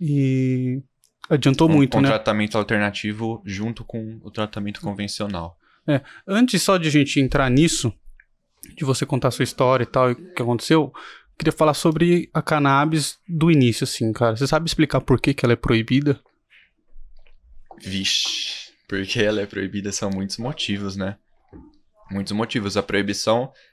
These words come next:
Speaker 2: ela se originou nos Estados Unidos, é, na década de sessenta ali também, mais ou menos. E era um, era como ainda é até hoje, com um cunho muito racista, né?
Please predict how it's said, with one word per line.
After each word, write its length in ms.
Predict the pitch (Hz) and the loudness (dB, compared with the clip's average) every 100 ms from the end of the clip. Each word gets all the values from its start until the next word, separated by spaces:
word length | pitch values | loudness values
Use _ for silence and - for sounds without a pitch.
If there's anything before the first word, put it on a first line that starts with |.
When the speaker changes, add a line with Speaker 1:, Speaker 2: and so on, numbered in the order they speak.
| _ - | _ 0
Speaker 2:
ela 420 | 104 104 101 101 | 2 4 2 0
se 120 | - | -2
originou 380 | 107 104 107 104 | -2 0 -2 -2
nos 160 | 110 107 | -4 -4
Estados 320 | - 104 104 | -2 -2 -4
Unidos, 580 | 98 98 131 156 - _ _ _ _ _ _ _ _ - | -4 -4 -6 -10 -12 _ _ _ _ _ _ _ _ -4
é, 480 | 98 95 92 92 | 0 2 0 -4
na 200 | 90 90 | -8 -8
década 360 | 92 95 104 95 | -4 -4 -2 -4
de 100 | 95 | -4
sessenta 600 | 98 - - 98 101 107 | -6 -6 -4 -4 -4 -4
ali 260 | 98 95 104 | -6 -6 -8
também, 320 | 104 92 98 | -8 -8 -6
mais 160 | 104 95 | -6 -8
ou 60 | |
menos. 540 | 92 92 113 120 - - _ _ _ - - - - | -8 -6 -6 -6 -10 -14 _ _ _ -8 -8 -18 -6
E 400 | 104 104 104 104 | 0 2 2 4
era 200 | 101 107 107 - | 4 2 -2 -8
um, 520 | 117 113 110 104 98 - _ _ _ _ - - | -6 -4 -2 -4 -6 -12 _ _ _ _ -18 -2
era 280 | 107 135 143 | 0 2 0
como 280 | - 120 110 | 0 0 0
ainda 320 | 110 117 117 | 0 2 4
é 280 | 107 104 - | 4 2 -2
até 240 | 104 - | -4 0
hoje, 300 | 107 107 110 | 2 2 0
com 160 | 120 120 | -6 -6
um 40 | |
cunho 280 | 113 120 120 | -6 -6 -4
muito 240 | 117 117 117 | -4 -6 -4
racista, 640 | 127 - 107 104 - 95 | -6 -4 -8 -8 -6 -6
né? 180 | 95 | -6